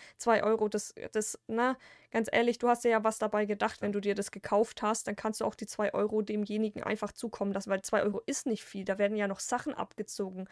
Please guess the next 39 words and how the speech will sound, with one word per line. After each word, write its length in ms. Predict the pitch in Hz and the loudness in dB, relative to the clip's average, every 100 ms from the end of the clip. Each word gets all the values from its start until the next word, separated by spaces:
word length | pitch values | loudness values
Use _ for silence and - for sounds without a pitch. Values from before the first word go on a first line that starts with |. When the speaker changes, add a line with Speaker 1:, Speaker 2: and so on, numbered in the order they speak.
| - - - | -16 -8 2
Speaker 1:
ne, 160 | 233 | 2
Steuern 420 | 240 - 233 254 | 2 2 2 2
und 160 | - 214 | 2 -2
so 200 | - 202 | -2 0
weiter 340 | 190 202 202 | 4 4 2
und 100 | 202 | 0
dann 240 | 202 208 - | 0 0 -2
krieg-, 240 | - 233 - 208 | -2 -2 -2 -8
bestimmt 320 | 214 - 247 220 | -6 0 0 0
bezahlt 360 | 226 220 214 | -2 0 0
die 40 | 214 | -2
Person 340 | 220 208 220 | -4 -4 -2
auch 140 | 202 | -2
noch 120 | 226 202 | -2 -4
eine 100 | 208 | -4
Gebühr 360 | - 240 254 | -4 0 0
an 180 | 196 202 - - | 0 -4 -8 -16
Steam, 360 | - 262 277 240 | -6 0 2 2
was 140 | 226 | 0
bleibt 240 | 226 220 | 0 0
wirklich 220 | 226 226 - | -2 -4 -4
Speaker 2:
Ja, 60 | |
Speaker 1:
aktiv 340 | - 135 139 240 | -4 0 0 2
Speaker 2:
klar. 160 | 185 | 2
Speaker 1:
über? 360 | 247 254 202 190 - - | 0 0 0 -2 -8 -10
Da 80 | - | -6
geht's 200 | 196 233 | -2 -2
natürlich 320 | 220 214 220 | -2 -2 -2
eher, 140 | - 214 | 2 2
dass 180 | 208 - | 0 -2
die 120 | 196 | -2
Masse 500 | 196 240 - 190 190 - - | 2 2 0 -4 -4 -10 -4
auf 160 | 208 - | -4 -2
das 120 | 208 | -4
Spiel 240 | - 220 208 | -2 -2 -2
Speaker 2:
Mhm. 60 | - | 0
Speaker 1:
aufmerksam 840 | 180 185 190 135 139 196 185 180 | 0 -2 -4 -4 -4 -6 -6 -6
wird, 300 | 190 190 - | -6 -4 -2
ne? 200 | 226 | -2